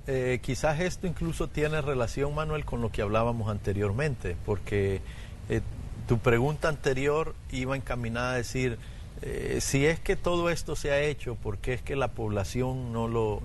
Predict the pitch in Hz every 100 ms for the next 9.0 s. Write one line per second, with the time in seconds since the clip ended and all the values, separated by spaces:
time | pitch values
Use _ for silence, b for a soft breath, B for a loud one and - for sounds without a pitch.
0 | 101 107 113 101 101 - 185 170 101 -
1 | B B B - 101 98 104 107 - B
2 | - - 127 120 127 - 143 - 147 143
3 | 139 127 113 127 117 123 127 135 139 160
4 | 160 - - 110 98 - 117 113 107 113
5 | 104 123 127 - 110 110 107 180 180 -
6 | 87 - B B - 113 107 113 104 113
7 | 110 - 123 117 113 117 135 - 104 98
8 | 110 151 - 110 90 - 90 98 131